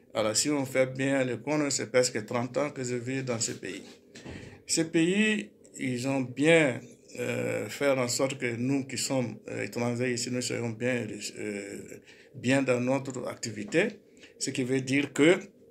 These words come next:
nous sommes aussi, euh, patriotes angolais. Alors, comme ils nous ont adoptés comme Angolais, nous devrons aussi faire en sorte que nos comportements suivent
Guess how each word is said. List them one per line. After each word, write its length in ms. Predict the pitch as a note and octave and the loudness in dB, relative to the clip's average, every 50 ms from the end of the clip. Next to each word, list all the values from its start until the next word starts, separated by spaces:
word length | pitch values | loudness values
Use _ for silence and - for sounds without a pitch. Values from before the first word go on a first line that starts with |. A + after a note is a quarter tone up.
| - _ - - - - - - - - - - | -20 _ -20 -20 -20 -20 -20 -20 -20 -12 -6 -4
nous 100 | C#3+ B2+ | 0 2
sommes 280 | - C3+ C#3 C3 B2+ | 2 4 4 4 4
aussi, 480 | A#2+ A#2 - - C#3 C#3+ D3 D3+ - - - | 4 4 4 4 4 4 4 2 0 -2 -2
euh, 260 | - B2 A#2+ B2 - - - - | 2 4 4 4 4 0 -2 -2
patriotes 680 | A2+ A2+ - C3 B2 B2 C3 C#3+ D3+ D3+ - - - _ - G#2 | -2 0 0 0 0 2 2 2 2 0 -4 -10 -18 _ -10 -4
angolais. 480 | G2+ C3+ B2+ B2+ A#2+ A2+ G#2 G2+ - - - - - - - - - - - - - - - - | -2 -2 0 0 0 -2 -2 -4 -6 -10 -18 -20 -20 -20 -20 -20 -18 -18 -18 -20 -20 -20 -6 0
Alors, 240 | - D3+ B2+ - - | 0 2 2 0 2
comme 180 | - A3+ A3+ G#3+ | 4 6 8 8
ils 60 | G#3 | 8
nous 140 | F#3 F3 E3 | 8 8 8
ont 80 | D#3 | 8
adoptés 420 | D3+ D3 C#3 C#3 C#3+ C#3 C#3 E3 D#3+ | 8 6 6 4 2 2 2 2 2
comme 220 | E3 D#3+ C#3+ C#3 | 2 2 0 0
Angolais, 560 | C#3+ B2+ B2+ A#2+ B2 B2+ D3+ F3+ G#3 G#3 - - | 0 -2 -2 0 2 6 6 6 6 6 2 0
nous 140 | D3 D#3+ D#3+ | -2 -2 -2
devrons 280 | D3+ C3+ C#3 D3 D3 | -2 -2 -2 0 -2
aussi 200 | D#3+ - - C#3+ | -2 -2 -4 -4
faire 220 | B2 C3 C3 B2+ B2 | -2 0 0 2 2
en 100 | A2+ A2+ | 2 0
sorte 340 | - - D#3 D3 D3 - | 0 2 2 0 -2 -4
que 340 | - - C3 D3+ E3 F3 - | -2 2 4 4 4 4 2
nos 120 | C#3 D3+ D3 | 0 -6 -6
comportements 640 | - C#3+ C3 B2 B2+ B2 A2+ B2 C3+ C3 C#3+ C#3+ | -4 -6 -6 -4 -2 -2 -2 -2 -2 -2 -2 0
suivent 540 | C#3 - - - - E3+ F3+ G3 F#3 - - | 2 4 6 6 6 4 2 -4 -4 -6 -12